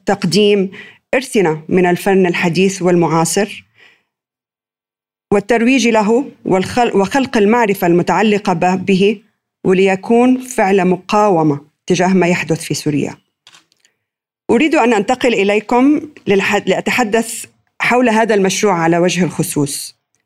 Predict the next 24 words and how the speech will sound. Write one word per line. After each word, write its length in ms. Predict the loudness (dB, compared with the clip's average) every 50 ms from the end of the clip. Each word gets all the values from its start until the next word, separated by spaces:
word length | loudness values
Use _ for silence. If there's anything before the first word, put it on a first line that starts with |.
| _
في 100 | -2 0
الواقع، 520 | 2 2 2 2 0 0 -2 0 0 -2 -4 -6 -14 -20 -20 -20 -20 -20 -20 -20 _ _ 0
من 120 | 2 2
المدهش 760 | 4 4 2 2 0 0 0 -2 0 -2 -2 -4 -6 -6 -4 -2
كيف 220 | -2 0 0 0
أن 240 | 0 2 2 2 2
حدثًا 640 | 0 0 -2 0 0 -2 0 0 0 0 0 0 -2 -4 -6 -4
جرى 300 | 0 0 0 0 0 -2
في 440 | -2 -2 0 2 2 2 2 0 -2 -4 -6
عام 280 | -4 -2 0 0 0 0
ألف 200 | -2 -2 -2 -2
وتسعمية 580 | -2 -2 -2 -2 0 0 2 2 2 2 2 0
وثمانية 360 | -2 -2 -2 0 0 0 0
وتسعين 680 | -2 -2 -4 -4 -4 -2 -2 0 2 2 0 0 -2 -6 -10 -18 -20 -20 -20 -20 -20 -20 _ _ _ -6
في 220 | -2 0 0 2
جاليري 480 | 2 2 2 2 2 2 0 0 0 -2
أتاسي 420 | -2 0 0 -2 0 0 -2 -4
في 240 | -4 0 0 0 2
دمشق 500 | 2 2 0 2 0 0 -2 -4 -8 -14 -20 -20 _ _ _ _ -2
كان 280 | 0 2 2 2 2
له 480 | 2 2 0 2 2 0 2 2 2 0
هذا 140 | 2 0 -2
التأثير 500 | -2 -2 -4 -4 -4 -2 -2 0 0 0
العميق 560 | 0 0 0 2 2 2 2 0 -2 -4 -10